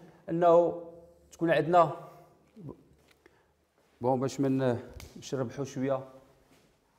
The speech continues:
السبورة باش نديروها بشكل كبير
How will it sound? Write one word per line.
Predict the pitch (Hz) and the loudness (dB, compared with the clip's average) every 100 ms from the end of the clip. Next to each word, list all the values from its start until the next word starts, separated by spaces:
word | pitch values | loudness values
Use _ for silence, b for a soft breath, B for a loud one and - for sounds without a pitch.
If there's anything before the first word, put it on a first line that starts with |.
| _ _ _ _ _ - | _ _ _ _ _ -20
السبورة | - - 104 123 139 226 - - - - _ _ _ _ _ _ _ _ - _ - _ _ _ _ _ _ _ _ _ _ _ _ _ _ _ _ _ _ _ _ _ _ _ _ _ _ _ - _ _ _ | -14 -12 -2 4 4 4 -2 -16 -20 -20 _ _ _ _ _ _ _ _ -20 _ -20 _ _ _ _ _ _ _ _ _ _ _ _ _ _ _ _ _ _ _ _ _ _ _ _ _ _ _ -20 _ _ _
باش | - | -10
نديروها | 131 131 123 123 | -6 0 2 2
بشكل | 123 - 117 | -2 -10 -10
كبير | 113 143 240 - | -2 0 0 -4